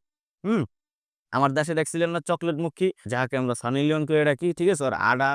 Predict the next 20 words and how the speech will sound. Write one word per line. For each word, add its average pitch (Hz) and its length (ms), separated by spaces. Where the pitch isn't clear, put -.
চলা, 127 360
ভাবভঙ্গি 120 640
অন্যরকম, 127 500
ঠিক 196 100
আছে? - 140
এই 160 160
রকমেরই 190 440
এইটা 147 220
হইলো 165 160
আপনার 156 200
যে 160 100
কালো, 131 300
হুম? 185 240
ওই 156 100
যে 156 120
গররার 156 420
মতো 110 280
আমি 110 140
বলছিলাম, 113 420
গররা 135 380